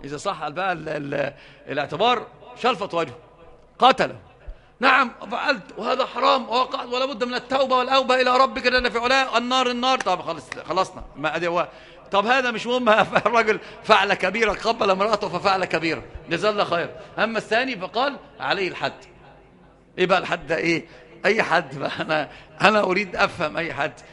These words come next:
مع أن أنا لما أتكلم في مسألة مثل هذه، المسألة هذه كانت في إيه؟ لما يقول رجل بتقبيل المرأة ح-، آه، آه، عليه حد، والثاني قال: "فعل كبيرة"، ماذا نفعل؟ ما، يعني، هذا، أليس هذا من تحريم الحلال؟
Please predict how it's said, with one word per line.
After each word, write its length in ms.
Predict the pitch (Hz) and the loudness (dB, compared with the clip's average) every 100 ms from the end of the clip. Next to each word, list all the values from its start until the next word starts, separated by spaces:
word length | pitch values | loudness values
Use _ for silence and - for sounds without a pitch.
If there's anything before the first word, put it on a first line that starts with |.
| - - | -20 -8
مع 180 | 139 175 | -4 -2
أن 120 | 175 | 2
أنا 300 | 196 214 185 | 2 2 0
لما 140 | 165 | -2
أتكلم 360 | 160 160 226 208 | -6 0 0 0
في 120 | 147 | -4
مسألة 380 | 175 156 196 202 | -6 -2 -2 -2
مثل 180 | 156 156 | -2 2
هذه، 320 | 208 240 262 - - | 2 2 -4 -10 -12
المسألة 480 | 127 156 151 190 202 | -8 -6 -2 0 2
هذه 120 | 208 | 0
كانت 300 | 190 208 202 | -2 -2 -4
في 80 | - | -6
إيه؟ 120 | 180 - - - - - - | -12 -14 -20 -20 -20 -20 -8
لما 220 | 143 175 190 | -6 -2 -2
يقول 280 | 196 233 | -2 -2
رجل 280 | 208 233 196 | 0 0 -2
بتقبيل 500 | 175 156 175 180 226 | -6 -6 -8 -6 -6
المرأة 440 | 196 196 226 202 180 - - | -2 -2 0 -2 -4 -10 0
ح-، 40 | 190 | 2
آه، 180 | 247 | 2
آه، 680 | 240 160 156 160 151 147 139 | 0 -2 0 0 -2 -2 -4
عليه 340 | 139 180 202 147 | 0 2 2 2
حد، 280 | 196 233 | 0 -2
والثاني 280 | 262 - 220 | -4 -4 -4
قال: 380 | 190 180 143 - | -4 -6 -6 -2
"فعل 240 | 185 156 | 0 0
كبيرة"، 360 | 143 135 127 104 - - - - | -2 -6 -8 -12 -18 -20 -20 -6
ماذا 180 | 208 170 | -2 -2
نفعل؟ 240 | 165 - - - - - _ _ _ _ | -2 -6 -16 -20 -20 -20 _ _ _ _
ما، 100 | 156 | -6
يعني، 400 | 139 143 139 151 - - - | -4 -4 -6 -8 -14 -20 -4
هذا، 280 | 165 165 160 - | -2 -2 -4 -4
أليس 260 | 151 175 160 | -4 -4 -4
هذا 180 | 156 151 | -4 -4
من 120 | 143 | -10
تحريم 260 | - 151 147 | -12 -12 -12
الحلال؟ 300 | 123 135 | -10 -10